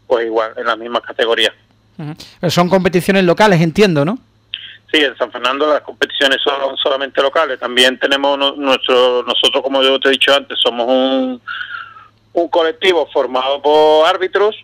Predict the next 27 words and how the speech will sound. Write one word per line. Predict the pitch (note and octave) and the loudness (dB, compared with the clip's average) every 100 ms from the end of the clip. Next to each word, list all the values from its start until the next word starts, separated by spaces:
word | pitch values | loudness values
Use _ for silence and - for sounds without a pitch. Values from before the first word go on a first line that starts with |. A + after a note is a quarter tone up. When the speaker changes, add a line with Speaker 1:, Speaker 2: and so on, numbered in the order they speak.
| _ _ | _ _
Speaker 1:
ex | D#3+ - | -6 -2
árbitros | - F#3+ G3 F#3+ F#3 F3+ | -2 -2 -4 -4 -2 0
de | |
la | F#3 F3+ F3 F3 F3+ | 0 0 0 0 0
delegación | F3+ F#3 F3+ A3 A3+ D#4 - | 0 0 -2 2 0 0 -4
y | F#3 F3 D3+ C#3+ C#3 C3+ B2+ B2 A#2+ | 0 2 2 0 0 0 2 2 0
Speaker 2:
Ujú. | A#2+ _ _ _ _ | -4 _ _ _ _
Speaker 1:
que | A#2+ | -12
nos | A2+ | -10
gusta, | G#2 A#2 - B2 B2 B2 A#2+ A#2+ A#2+ | -6 -6 -2 -2 0 0 0 0 0
evidentemente, | B2 B2+ A#2+ B2+ B2+ A#2 B2+ B2+ B2+ | -2 -4 0 0 0 2 4 6 4
arbitrar. | B2+ B2+ B2+ D#3 E3+ F3 | 2 -2 0 0 2 -2
Yo, | C#3 B2+ C3 | 0 2 2
por | B2+ C3+ | 2 -2
ejemplo, | B2+ C3+ | 0 -2
en | C3 | -2
mi | |
particular, | C3 C3 - C3+ C3 C3+ C3+ C3+ C3 _ _ | -2 -2 -2 0 2 2 0 -2 -6 _ _
eh, | D3+ D3 C#3+ | 0 2 2
llevo | C3+ C3 | 2 0
veintiséis | C3 B2+ C#3+ - C3+ C3+ | 0 -4 -8 0 2 2
años | D3+ D3+ | 0 -2
que | C#3 | -4
empecé | C3 C#3 C3+ | -4 -2 -2
a | |
arbitrar | C3 C3+ D#3 D#3+ D#3+ E3 | -2 -4 -2 0 -2 -4
y, | C#3+ B2 A2 G2 | -4 -4 -6 -10